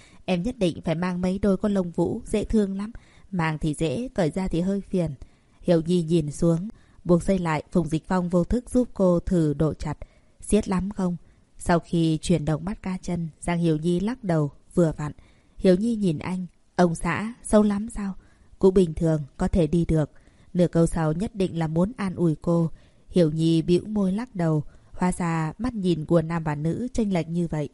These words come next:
Mặc dù đôi giày này cô không yêu thích nhất, nhưng cô thấy nó rất gợi cảm,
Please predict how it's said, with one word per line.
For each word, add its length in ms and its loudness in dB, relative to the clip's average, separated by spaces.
Mặc 180 2
dù 160 6
đôi 180 0
giày 200 -2
này 460 -4
cô 240 6
không 200 0
yêu 180 2
thích 240 -4
nhất, 160 -2
nhưng 220 -2
cô 120 4
thấy 220 -2
nó 140 -4
rất 240 -8
gợi 180 0
cảm, 300 -6